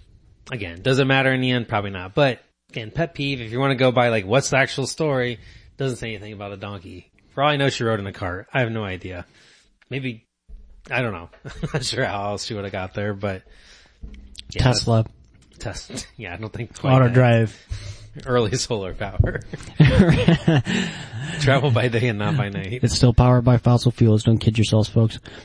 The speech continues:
Speaker 2: <clears throat> Um, so what's going on with the whole in guest room situation? That's another thing you wanted to bring up, right?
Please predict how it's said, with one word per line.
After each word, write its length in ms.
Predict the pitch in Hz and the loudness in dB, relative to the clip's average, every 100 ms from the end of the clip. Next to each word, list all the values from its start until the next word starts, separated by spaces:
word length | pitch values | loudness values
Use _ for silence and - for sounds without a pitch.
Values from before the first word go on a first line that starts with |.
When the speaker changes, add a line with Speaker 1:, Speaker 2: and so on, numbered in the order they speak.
| - | 2
Speaker 2:
<clears throat> 360 | 214 190 156 104 _ _ _ - | 4 6 4 0 _ _ _ -6
Um, 720 | - 143 147 143 143 139 139 - _ - | 2 6 8 8 8 8 6 2 _ -4
so 120 | - | 4
what's 220 | 180 208 | 4 4
going 200 | - 208 | 4 6
on 180 | 196 185 | 6 6
with 100 | 175 | 4
the 100 | 160 | 4
whole 560 | 139 151 143 131 120 - - _ _ | 4 6 6 6 2 -2 -18 _ _
in 560 | 185 190 190 185 180 170 | 4 6 6 6 6 4
guest 440 | 156 170 160 - | 4 4 4 4
room 240 | 160 156 156 | 6 6 4
situation? 880 | - - 143 143 143 - 143 139 135 | 2 4 6 6 6 4 4 6 4
That's 160 | 135 | 4
another 300 | 135 131 123 | 4 4 4
thing 240 | 113 117 117 | 4 4 6
you 100 | 113 | 6
wanted 140 | 110 | 4
to 40 | 104 | 4
bring 240 | 107 110 | 6 6
up, 200 | 107 - | 4 4
right? 220 | 120 123 | 2 2